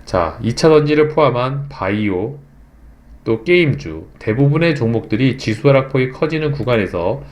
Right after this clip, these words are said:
낙폭이 과하게 밀려 내려왔습니다.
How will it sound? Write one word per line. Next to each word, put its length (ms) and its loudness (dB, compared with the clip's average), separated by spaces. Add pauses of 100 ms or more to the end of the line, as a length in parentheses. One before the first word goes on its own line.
(340)
낙폭이 680 0
과하게 560 0
밀려 480 2
내려왔습니다. 880 -4